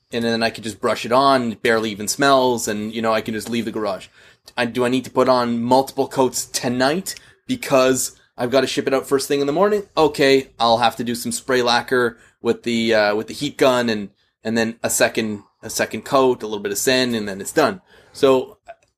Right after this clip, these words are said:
being prepared for a level of flexibility that, you know, some having in your toolbox will help you with. So that goes along with tools, that goes along with finishes, you know, like, uh, adding some hand planes to my arsenal. And,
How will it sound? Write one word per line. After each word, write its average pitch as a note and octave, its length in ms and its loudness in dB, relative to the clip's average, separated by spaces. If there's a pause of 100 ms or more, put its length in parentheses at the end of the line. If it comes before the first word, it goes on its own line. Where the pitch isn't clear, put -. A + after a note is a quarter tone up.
(180)
being F3 200 2
prepared D3+ 580 2
for A#2+ 440 0
a A#2 60 0
level C3 320 4
of A#2+ 120 -2
flexibility A#2+ 800 0
that, G#2+ 340 -2
you A#2 100 -6
know, A2 140 -2
some A#2+ 480 -2 (1000)
having A#2+ 400 -4
in A2 120 -4
your G#2 100 -2
toolbox A2 720 0
will G#2 180 -4
help A2+ 220 -2
you F2+ 100 -12
with. E2 140 -16
So G2 160 -4
that F#2 160 -6
goes F#2+ 200 -8
along - 180 -18
with - 80 -20
tools, C#3+ 380 4
that G#2 100 -6
goes G2+ 160 -10
along G#2 140 -14
with F#2+ 100 -20
finishes, D3 600 2 (340)
you A#2 80 -6
know, A#2 100 0
like, G#2+ 300 -4
uh, G2 240 -12 (100)
adding B2 340 2
some A2+ 300 -4
hand D3 300 0
planes C3+ 320 2
to C3 60 -4
my C3 140 4
arsenal. C3+ 640 2
And, G2+ 160 -4